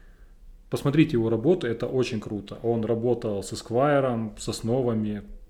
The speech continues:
блин, вплоть до Киевстара и каких-то маленьких украинских брендов. Но на территории Украины, на мой взгляд, это самый яркий представитель этой индустрии.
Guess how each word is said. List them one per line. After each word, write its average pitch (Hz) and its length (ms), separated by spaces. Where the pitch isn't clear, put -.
блин, 110 540
вплоть 123 560
до 120 320
Киевстара 117 580
и - 20
каких-то - 380
маленьких 110 420
украинских 113 500
брендов. 139 440
Но 127 160
на 110 80
территории 127 420
Украины, 156 460
на 120 160
мой 120 120
взгляд, 110 380
это 117 200
самый 113 320
яркий 117 300
представитель 139 760
этой 120 220
индустрии. 104 540